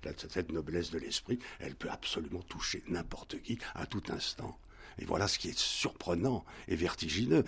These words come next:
Qu'est-ce qui veut, qu'est-ce qui veut marquer que c'est pas possible ? Tout ce qui tient à des hiérarchies, à des hiérarchies de classe,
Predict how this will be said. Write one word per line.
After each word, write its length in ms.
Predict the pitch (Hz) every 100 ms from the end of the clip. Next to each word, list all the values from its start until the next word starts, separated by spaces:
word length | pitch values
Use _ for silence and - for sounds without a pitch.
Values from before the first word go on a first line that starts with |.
| - - -
Qu'est-ce 240 | 151 -
qui 200 | - 120
veut, 340 | 110 131 98 113 - - -
qu'est-ce 180 | 139
qui 100 | -
veut 480 | 107 113 101 92 78 76 - - - - -
marquer 420 | 101 - - 135
que 60 | -
c'est 80 | 107
pas 160 | 98
possible ? 580 | 98 95 - 95 87 - - - -
Tout 100 | 101
ce 100 | -
qui 140 | -
tient 260 | - 104 92
à 60 |
des 120 | 87 82
hiérarchies, 600 | 87 85 - - - 180
à 40 |
des 100 | 90
hiérarchies 400 | 82 - - 95
de 80 | 120
classe, 420 | - 156 131 -